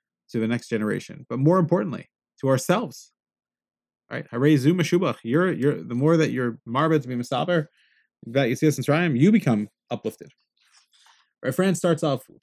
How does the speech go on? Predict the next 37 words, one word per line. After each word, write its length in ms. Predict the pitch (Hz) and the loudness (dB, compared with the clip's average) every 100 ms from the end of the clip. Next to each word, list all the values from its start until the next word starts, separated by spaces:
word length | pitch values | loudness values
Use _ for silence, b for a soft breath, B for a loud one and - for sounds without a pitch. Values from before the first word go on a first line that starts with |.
| _ | _
Kaddish. 460 | 160 151 113 - - | -2 0 -2 -6 -10
He 100 | 117 | -8
opens 220 | - 131 | -6 -6
up 100 | 123 | -6
the, 80 | 113 | -8
the, 480 | 107 - 117 113 - | -10 -12 -14 -14 -12
the 300 | 113 107 104 b b _ 120 | -12 -10 -12 b b _ -2
Haggadah 300 | 123 151 147 | 2 4 2
Shel 140 | 123 | 0
Pesach 340 | 147 131 - | 0 -2 -4
with 80 | 117 | -4
such 140 | 151 - | -6 -6
a 80 | - _ | -10 _
powerful 520 | - 151 160 127 113 - | -6 -2 0 -2 -4 -6
and 100 | 120 | -4
amazing 400 | 120 139 123 110 | 0 2 0 -4
thought. 240 | 107 - _ _ _ _ _ _ _ b b b _ | -8 -12 _ _ _ _ _ _ _ b b b _
He 80 | 147 | -2
says 420 | 131 208 202 - _ _ _ _ _ - | 0 0 0 -8 _ _ _ _ _ -4
that 120 | 147 | 2
we 100 | 156 | 2
find 480 | 147 170 202 135 107 _ _ _ _ _ _ _ _ _ _ _ _ _ _ | 2 0 0 -2 -4 _ _ _ _ _ _ _ _ _ _ _ _ _ _
this, 260 | 156 160 139 | -2 0 4
he 260 | 147 151 135 | 4 4 4
quotes 280 | 190 180 | 0 2
our, 160 | 160 139 | 2 2
this 160 | 139 131 | 0 0
Ramban 400 | 123 120 120 131 | 0 2 0 2
that 80 | |
I 60 | 113 | 0
just 240 | 113 - _ _ _ - | -2 -8 _ _ _ -8
developed. 400 | 123 113 113 _ _ _ _ | -2 -2 -2 _ _ _ _
He 100 | - | -14
quotes 240 | 117 120 117 | -6 -6 -4
it 60 | |
very 160 | 107 104 | -6 -6
briefly, 360 | - 104 185 | -6 -6 -6